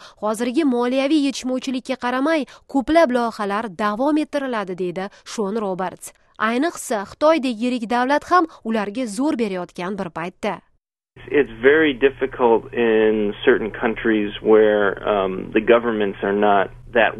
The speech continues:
Speaker 2: welcoming of that kind of assistance. And Uzbekistan is a good example of that.
Speaker 1: O'zbekiston chet el dasturlari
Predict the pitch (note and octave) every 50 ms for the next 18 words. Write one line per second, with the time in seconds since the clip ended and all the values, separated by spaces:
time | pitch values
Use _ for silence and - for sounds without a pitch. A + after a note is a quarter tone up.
0 | G#2 G#2 G#2+ A2 G#2+ - - G2+ G#2 G2 F#2+ F#2+ F2+ F2+ E2+ - E2 E2 D#2+ -
1 | - - - G#2 F#2 F2 E2+ D#2+ - - - - - F2 - - - - - -
2 | - - - - - - - - - G2+ G2 F2+ F2+ G2 G2 G2 - - F#2+ F#2
3 | - - - G#2 G2+ G2 F#2+ G#2 G#2 F#2 - G#2 G#2 F#2+ - - G#2+ G2 F#2 F#2
4 | - - G#2 G2+ G2 E2+ - - G#2 F#2+ F2 E2+ E2+ - _ _ _ _ _ _
5 | _ - B3+ B3+ A#3 C#4+ C#4 - - - F4 F4 E4+ C#4+ - - D4+ D4+ A#3 B3+
6 | D4+ E4 E4 D4 B3 C4 C4 B3 - - C#4 B3+ C#4 C#4 C#4 C4+